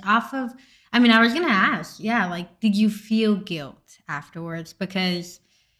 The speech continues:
you're being told this, and all you can do is self-reflect. You know, you don't, you don't think so, as much as, like, you, you can, but you don't think so much of, like, "What my dad is doing is wrong, and it's not my fault." Like, you immediately reflect on yourself, and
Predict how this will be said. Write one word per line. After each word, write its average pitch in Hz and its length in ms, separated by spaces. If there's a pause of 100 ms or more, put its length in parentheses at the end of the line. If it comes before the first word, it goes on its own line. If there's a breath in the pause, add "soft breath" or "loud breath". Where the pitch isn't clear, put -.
(180)
you're 226 220
being 254 320
told 180 460
this, 139 520 (100)
and 170 540 (340)
all 196 160
you 240 140
can 208 200
do 190 140
is 170 160
self-reflect. 151 680 (500)
You 190 140
know, 180 140
you 185 140
don't, 196 360
you 196 60
don't 190 260
think 175 160
so, 175 220
as 170 160
much 160 280
as, - 100
like, 135 240 (280)
you, 233 160
you 240 180
can, 226 420
but 190 120
you 196 100
don't 185 160
think 175 160
so 180 140
much 165 240
of, 165 80
like, 156 200 (720)
"What 180 200
my 160 160
dad 151 260
is 156 140
doing 147 520 (140)
is 170 120
wrong, 151 360
and 156 200 (600)
it's 185 220
not 151 180
my 151 140
fault." 151 300
Like, 156 200
you 196 100
immediately 190 720
reflect 151 440
on 147 100
yourself, 165 500
and 147 160